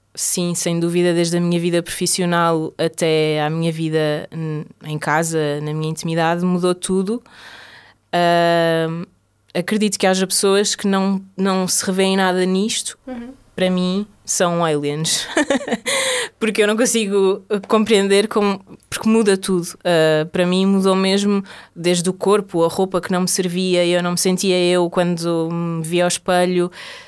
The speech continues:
Speaker 1: Ah, a roupa para mim também sempre foi uma forma de me expressar e não tinha essa ferramenta. Portanto, estava ali um bocadinho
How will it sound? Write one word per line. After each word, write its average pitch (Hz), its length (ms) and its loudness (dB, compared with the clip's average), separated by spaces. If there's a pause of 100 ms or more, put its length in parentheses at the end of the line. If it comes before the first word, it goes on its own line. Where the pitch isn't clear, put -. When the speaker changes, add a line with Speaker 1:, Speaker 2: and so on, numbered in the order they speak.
(140)
Speaker 1:
Ah, 160 520 2 (540)
a 175 100 -4
roupa 190 300 0
para 190 160 2
mim 196 140 2
também 190 240 2
sempre 190 220 0
foi 185 360 2
uma 180 160 0
forma 185 340 0
de 180 60 -2
me 180 80 0
expressar 185 560 0
e 180 60 2
não 185 180 2
tinha 185 260 0
essa 185 200 -2
ferramenta. 175 680 0 (560)
Portanto, 175 640 -2
estava 175 300 -2
ali 170 140 0
um 175 60 -2
bocadinho 175 600 -2